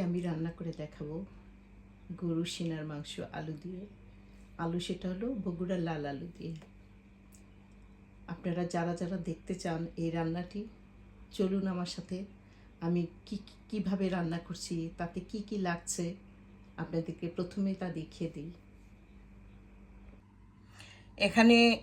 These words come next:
গরুর সিনার মাংস নিয়েছি দুই কেজি।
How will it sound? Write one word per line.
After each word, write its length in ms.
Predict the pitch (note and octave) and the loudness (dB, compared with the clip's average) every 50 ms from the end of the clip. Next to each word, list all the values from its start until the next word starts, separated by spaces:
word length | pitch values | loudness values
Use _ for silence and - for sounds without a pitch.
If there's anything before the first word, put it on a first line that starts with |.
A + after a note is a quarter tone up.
| - - - - - - - - - - G#3 F#3 F3 | -4 -14 -16 -16 -16 -16 -16 -16 -10 -6 -2 2 6
গরুর 360 | G3+ G3+ G3+ G3 G#3 G#3 A3 G#3+ - | 8 10 10 10 10 8 8 6 4
সিনার 420 | - - - F#3+ F#3+ F#3 F#3 F#3 F#3 F#3 | 2 2 2 4 8 10 10 10 10 10
মাংস 240 | F3+ F3 E3+ E3 - - G3+ F#3 F#3 | 8 8 8 8 6 4 0 2 4
নিয়েছি 360 | F3+ F3 E3+ E3+ - - F3+ E3+ E3 D#3 | 4 4 4 4 4 4 4 4 4 6
দুই 160 | E3+ E3 D#3+ D#3+ - | 4 4 4 2 2
কেজি। 340 | - E3+ D#3+ - - E3 | 0 0 0 2 0 0